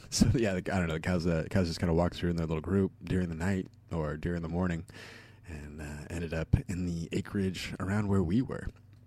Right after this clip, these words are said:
Yeah, kinda cool about open range cattle and stuff, but it was fun hanging out over there. Um, yeah, checking out the Skull Hollow campground was cool, getting our, our camp set up over there was cool, had a couple tents going. And, uh, yeah,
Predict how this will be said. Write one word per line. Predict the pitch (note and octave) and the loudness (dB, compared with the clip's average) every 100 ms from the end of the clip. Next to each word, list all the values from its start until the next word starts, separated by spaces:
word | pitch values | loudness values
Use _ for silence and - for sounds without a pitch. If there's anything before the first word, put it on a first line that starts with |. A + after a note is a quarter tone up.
| - - - - | -20 -20 -20 -4
Yeah, | - G#2 | -2 0
kinda | - A#2 | 0 0
cool | - G#2 | 2 2
about | F#2+ E2 | 4 2
open | F#2 E2+ F2 | 2 2 0
range | F2 E2+ | 0 -2
cattle | - F#2+ E2+ | -2 -4 -4
and | E2 | -8
stuff, | - - G2 - | -8 -8 -6 -4
but | E2 - | -6 -6
it | - - - | -10 -2 4
was | A#2+ | 6
fun | D#3 B2+ A#2 | 6 0 0
hanging | G#2 | 0
out | G2 G2+ - | 2 0 -2
over | F#2+ F#2 | -2 0
there. | F2 F2 F2 - | 0 -2 -4 -8
Um, | F2+ D#2+ D#2+ D#2 | -8 -6 -8 -8
yeah, | - G2 | -4 -2
checking | E2+ F#2+ F2+ | -2 -4 -4
out | F2 | -4
the | - | -6
Skull | - F2 | -4 -2
Hollow | F2+ F2 | -2 -4
campground | - F2 D#2+ E2+ E2 | -4 -6 -4 -4 -4
was | E2 - | -6 -4
cool, | - F2+ | 0 0
getting | F2+ E2 | 0 -4
our, | D#2+ - | -6 -8
our | D#2+ D2+ | -8 -8
camp | - F#2 - | -8 -6 -4
set | F2+ | -4
up | D#2+ E2+ | -4 -4
over | D#2+ | -4
there | D#2+ D#2 | -4 -4
was | D#2 | -6
cool, | - E2+ | -6 -6
had | E2+ | -4
a | F2 | -6
couple | - - | -6 -4
tents | - F#2 E2+ | -4 -4 -6
going. | - E2+ E2 - - - - - - G#2 | -6 -6 -6 -8 -14 -18 -18 -20 -14 -8
And, | E2 E2+ E2 E2 | -6 -4 -6 -6
uh, | F2 E2 D#2+ D#2+ - | -6 -6 -6 -8 -6
yeah, | G2 C#3 | -2 -2